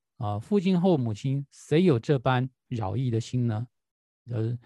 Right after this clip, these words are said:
就是说父亲有吗？母亲有这样的愿菩提心吗？啊，没有的。再来说，无论是帝释等天神，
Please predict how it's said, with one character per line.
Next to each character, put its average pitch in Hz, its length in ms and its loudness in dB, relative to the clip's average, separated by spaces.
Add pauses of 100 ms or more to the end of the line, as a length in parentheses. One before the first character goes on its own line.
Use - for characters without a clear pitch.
(220)
就 135 120 0
是 127 100 2
说 127 240 4
父 165 180 2
亲 160 200 2
有 110 180 4
吗？ 120 320 0
母 110 160 -6
亲 147 240 -2
有 110 140 0
这 165 160 -2
样 156 120 2
的 120 160 0 (260)
愿 147 200 -2
菩 123 160 -4
提 120 140 -4
心 147 180 -4
吗？ 139 300 0 (320)
啊， 107 120 -14
没 98 220 -6
有 101 160 0
的。 107 220 -6 (580)
再 156 180 4
来 139 220 6
说， 156 320 6 (460)
无 143 120 6
论 202 240 8
是 156 460 6
帝 185 180 4
释 156 300 2
等 101 240 -4
天 135 240 -2
神， 98 300 -6